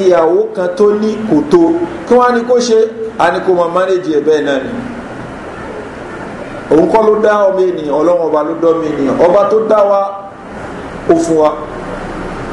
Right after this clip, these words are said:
ní options yìí. Ọmọ ènìyàn kan ní rárá,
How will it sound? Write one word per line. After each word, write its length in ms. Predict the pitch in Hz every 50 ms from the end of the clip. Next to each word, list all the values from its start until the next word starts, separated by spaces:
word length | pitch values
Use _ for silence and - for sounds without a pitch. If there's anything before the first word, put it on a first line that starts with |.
| - - - - - - - 131
ní 360 | 147 175 180 180 180 180 180 175 - - - -
options 520 | - 180 - - - 190 190 185 156 131
yìí. 260 | 147 147 143 139 151 - - - - - - - - - - - - - - - - - - - - - - - - - - - - - - - - - - - -
Ọmọ 220 | - 185 190 208
ènìyàn 400 | 214 208 190 175 185 180 175 175
kan 160 | - 202 220
ní 80 | 226 233
rárá, 320 | 240 233 233 233 233 226